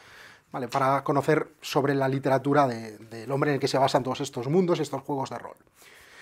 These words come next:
Vale, pues ya empezamos directamente con el capítulo tres, la creación de los investigadores. Pues lo mismo casi que teníamos en el manual del Guardián, quizá un pelín más detallado, y nos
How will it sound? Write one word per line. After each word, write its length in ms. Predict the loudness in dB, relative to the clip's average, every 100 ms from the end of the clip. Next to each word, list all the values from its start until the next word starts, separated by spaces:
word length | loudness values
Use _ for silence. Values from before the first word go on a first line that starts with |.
| -20 -20 -20 -20 -20 _
Vale, 200 | 10 10
pues 140 | 8
ya 60 | 4
empezamos 320 | 6 6 6
directamente 440 | 4 2 2 4 2
con 100 | 2
el 60 |
capítulo 380 | 0 0 2 2
tres, 280 | 2 0 0
la 100 | -4
creación 340 | -4 0 2
de 60 | 2
los 140 | -2
investigadores. 680 | -4 -4 0 2 4 2 -2
Pues 480 | -4 -4 -2 -4 -2
lo 120 | -2
mismo 400 | 0 0 0 0
casi 240 | 0 2
que 80 | -2
teníamos 380 | -2 0 -2 -2
en 60 | -6
el 40 |
manual 260 | -4 -2 0
del 100 | 2
Guardián, 440 | 4 4 2 -2 -6
quizá 200 | 0 0
un 100 | 0
pelín 300 | 0 0 -2
más 140 | 0
detallado, 540 | 2 2 2 0 -4 -10 _
y 160 | -4 -4
nos 200 | -4